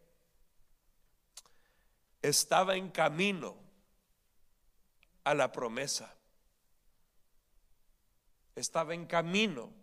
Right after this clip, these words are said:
a la tierra de Canaán. Pero por la muerte de su hijo, él se detuvo y se estableció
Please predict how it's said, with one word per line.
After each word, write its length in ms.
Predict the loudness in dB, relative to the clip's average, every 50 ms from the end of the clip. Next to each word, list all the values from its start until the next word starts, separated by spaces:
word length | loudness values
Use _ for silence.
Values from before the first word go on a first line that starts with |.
| _ _ _ _ _ _ _ _ _ _ _
a 120 | -4 -2 0
la 200 | 0 -2 -2 -4
tierra 360 | -4 -2 0 0 0 0 0
de 160 | 0 -2 -4
Canaán. 500 | -4 -6 -6 -4 -4 -4 -4 -6 -8 -18 -20 -20 -20 _ _ _ _ _ _ _ _ _ _ _ _ _ _ -20 -20 _ _ _ _ -2
Pero 300 | 2 4 4 4 2 0
por 160 | 0 -2 0
la 160 | 2 2 2
muerte 600 | 2 0 0 2 2 2 2 2 -2 0 0 2
de 140 | 2 2 0
su 340 | 0 -2 -4 -4 -4 -4 -2
hijo, 480 | -4 -4 -4 -8 -12 -14 -14 -14 -16 -20 -20 _ _ _ _ _ _ _ _ _ _ _ _ _ _ _
él 420 | 0 0 0 0 -2 -4 -8 -10 -14 -20 -20 -20 _ _ _ _ _ _ _ _ _ _ _ _ _ _ _ _ -18
se 280 | -14 -8 -6 -4 -4
detuvo 720 | -4 -6 -8 -6 -4 -2 -2 -2 -2 -4 -6 -6 -8 -10 -20 _ _ _ _ _ _ _ _ _ _ _ _ _ _ _ _ _ _ _ _ _ _ _ _ _ _ _
y 140 | -8 -6 -4
se 160 | -4 -4 -4
estableció 1200 | -4 -4 -4 -2 -2 -2 -2 -2 -4 -6 -4 -2 -2 -2 -2 -2 -2 -2 -2 -2 -2 -2 -4 -8 -14